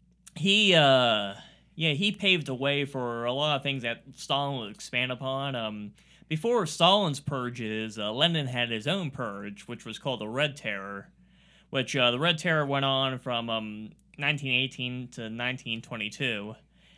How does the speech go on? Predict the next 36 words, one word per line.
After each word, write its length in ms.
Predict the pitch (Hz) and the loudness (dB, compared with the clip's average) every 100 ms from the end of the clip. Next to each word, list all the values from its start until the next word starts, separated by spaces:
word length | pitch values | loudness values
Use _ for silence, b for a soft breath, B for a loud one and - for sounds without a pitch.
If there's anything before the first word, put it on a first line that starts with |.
| _ | _
And 180 | 120 123 | 4 6
it 60 | |
was, 340 | 127 123 120 117 | 4 4 2 0
um, 400 | 117 113 110 104 | -4 -4 -6 -8
essentially 380 | 139 180 180 170 | -4 0 0 0
the 80 | 160 | -2
Bol-, 360 | 139 147 151 147 | 2 4 2 2
uh, 180 | 156 131 | 2 2
the 120 | 113 117 | 2 -4
Cheka 800 | - 190 - 113 107 104 110 | 0 0 0 -2 -2 -4 -8
were 340 | 123 127 117 107 | -8 -6 -4 -6
in 120 | 107 | -8
charge 360 | 113 139 131 123 | -4 -4 -4 -6
of 140 | 107 | -4
it. 220 | 107 117 - - b b b | -4 -4 -8 -20 b b b
And, 480 | 123 123 117 117 113 | 2 4 4 0 -4
uh, 200 | 120 117 | -2 0
revolutionary 840 | 127 190 180 165 170 160 135 131 113 | 2 2 4 2 0 0 0 0 -2
terror 600 | - 160 151 135 123 127 | 0 2 2 2 -2 -2
was 340 | 120 117 117 | 0 -2 -2
a 40 | 117 | -6
part 260 | 139 127 | -2 -2
of 140 | 123 113 | -2 -4
Lenin's 580 | 117 120 113 113 110 104 | -4 -4 -4 -4 -8 -8
ideology. 840 | 117 123 120 113 110 117 117 123 | -4 -2 -2 -2 -2 -4 -4 -4
He 140 | 123 127 | -4 -4
believed 360 | 117 117 123 | -4 -6 -4
in 160 | 113 107 | -6 -8
states, 580 | - 127 120 110 - 120 | -4 0 0 -2 -6 -6
uh, 200 | 110 107 | -4 -4
sanctioned 480 | - 127 117 107 | -4 -4 -4 -10
violence 520 | 107 107 110 120 123 113 | -8 -6 -4 -6 -8 -10
against, 460 | 104 104 104 104 | -6 -6 -6 -8
uh, 140 | 110 104 | -10 -10
the 100 | 110 | -10
quote-unquote 600 | - 123 113 - 113 | -8 -6 -6 -8 -10